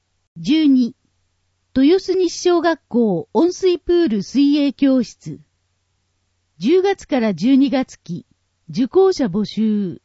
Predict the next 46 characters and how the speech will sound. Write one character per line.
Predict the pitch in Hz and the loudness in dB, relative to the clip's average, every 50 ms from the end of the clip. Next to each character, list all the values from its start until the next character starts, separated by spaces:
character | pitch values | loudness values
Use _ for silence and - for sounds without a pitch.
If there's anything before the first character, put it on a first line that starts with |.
| _ _ _ _ _ _ _ _ _ _ _ _ _ _ _ _ _ _ _ _ _ _ _ | _ _ _ _ _ _ _ _ _ _ _ _ _ _ _ _ _ _ _ _ _ _ _
十 | 151 180 294 359 359 | -2 2 4 4 4
月 | 339 381 370 - - | 4 0 -2 -4 -4
か | - 311 277 | -4 -2 -2
ら | 247 233 | -2 -2
始 | 208 233 196 190 220 | -4 -6 -4 -2 0
ま | 233 240 240 | 0 0 0
る | 202 220 208 | 0 -2 -4
水 | - - 262 320 339 330 349 | -4 -4 -2 -2 0 2 2
泳 | 359 349 339 | 0 0 -2
教 | - - 349 349 349 339 | 0 2 2 2 2 0
室 | - - - 208 | -2 -4 -2 0
の | 220 202 | 0 0
受 | 196 147 190 214 | 0 -2 -4 -2
講 | - 320 320 330 | 0 0 0 0
者 | - - 220 202 | 0 0 -2 -2
を | 180 | -2
募 | 147 160 190 | -2 -4 -6
集 | - - 208 226 214 | -4 -4 -4 -4 -4
し | - - - 165 | -4 -6 -6 -6
ま | 156 143 | -6 -6
す。 | - _ _ _ _ _ _ _ _ _ _ _ _ _ _ _ _ _ _ _ _ _ _ | -10 _ _ _ _ _ _ _ _ _ _ _ _ _ _ _ _ _ _ _ _ _ _
詳 | - - - 285 330 | -12 -4 -2 -2 -2
細 | 320 - 339 311 320 294 | -2 -2 -2 -2 0 0
は | 214 254 254 233 | -2 -2 -4 -2
ホ | - 277 302 320 | -2 -2 0 2
ー | |
ム | 277 311 302 | 2 0 0
ペ | - 285 269 247 | 0 -2 -2 -2
ー | 208 | -4
ジ、 | 139 - 139 135 - _ _ _ _ _ _ _ _ _ _ _ _ _ _ _ _ | -4 -8 -14 -16 -16 _ _ _ _ _ _ _ _ _ _ _ _ _ _ _ _
エ | - 262 359 | -2 0 0
イ | 349 370 | 0 -2
チ | - - - _ | -6 -14 -18 _
テ | - 294 | -4 -4
ィ | 302 302 | -4 -4
ー | 247 | -4
テ | - 294 | -4 -4
ィ | 285 | -4
ー | 277 233 | -4 -4
ピ | - 277 277 269 254 254 | -4 -4 -2 -2 -2 -4
ー | |
エ | 294 - | -6 -6
ス | - - | -10 -8
コ | - 269 269 | -4 -2 -2
ロ | 240 190 170 | -2 -2 -4
ン | 156 - | -6 -10